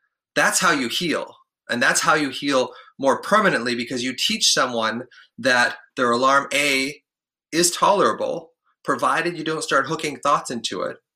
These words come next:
And then you learn to metabolize it. And then you learn it's not actually that bad. Like, I still, I wrote a book on anxiety, and I still get anxious, right? And they go, "Well, what, what's, what's up with that?" And I said, "Well, Doctor Phil wrote a book on weight loss, and he's forty pounds overweight." But anyway,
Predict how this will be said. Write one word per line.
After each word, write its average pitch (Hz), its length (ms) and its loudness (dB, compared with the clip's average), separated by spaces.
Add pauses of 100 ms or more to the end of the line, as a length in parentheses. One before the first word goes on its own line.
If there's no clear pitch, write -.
(680)
And 143 140 -2
then 180 120 0
you 220 120 2
learn 208 180 0
to 190 60 0
metabolize 180 640 2
it. - 80 -4
And 135 100 -4
then 156 120 -2
you 160 140 -4
learn 180 180 2
it's 175 140 -2
not 202 380 -4
actually 190 380 0
that 165 320 -2
bad. 165 380 -2 (440)
Like, 143 140 4
I 170 100 4
still, 185 240 2
I 160 80 6
wrote 185 180 6
a 156 40 0
book 175 200 2
on 151 120 4
anxiety, 143 760 2 (460)
and 143 100 2
I 175 80 6
still 190 240 0
get 175 140 2
anxious, - 600 -4 (140)
right? 190 320 0
And 147 100 -6
they 156 100 -2
go, 151 200 -2
"Well, 151 220 -4
what, 160 140 -10 (120)
what's, 156 280 -12
what's 156 280 -6
up 165 160 -4
with 156 80 -2
that?" 180 240 0 (540)
And 139 100 -2
I 135 60 4
said, 147 160 -2
"Well, 151 100 0
Doctor 180 380 2
Phil 165 240 2
wrote 143 180 2
a 127 40 -2
book 135 200 -4
on 117 160 2
weight 139 160 0
loss, 110 300 -2
and 123 60 -10
he's 117 100 -8
forty 117 240 -4
pounds 113 260 -6
overweight." 110 320 -4
But 131 120 0
anyway, 131 300 0